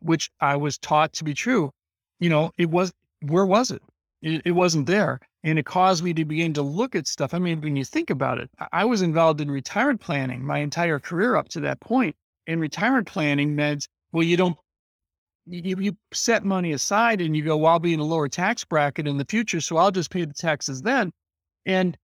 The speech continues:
and, and, you know, that turns out not to be true either. And so it was out of personal experience that I began this writing.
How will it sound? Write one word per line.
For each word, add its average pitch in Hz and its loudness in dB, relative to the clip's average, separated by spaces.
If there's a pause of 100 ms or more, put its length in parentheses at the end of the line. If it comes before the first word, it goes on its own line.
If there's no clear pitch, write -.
(440)
and, 180 -4
and, 175 -6
you 185 -2
know, 170 0
that 180 0
turns 156 -2
out 143 2
not 143 -2
to 156 -6
be 143 -4
true 147 0
either. 175 4
And 135 -2 (380)
so 170 2
it 202 4
was 208 4
out 170 4
of 151 -2
personal 175 -2
experience 147 -2
that 139 -2
I 139 -2
began 135 -4
this 131 -8
writing. 131 -6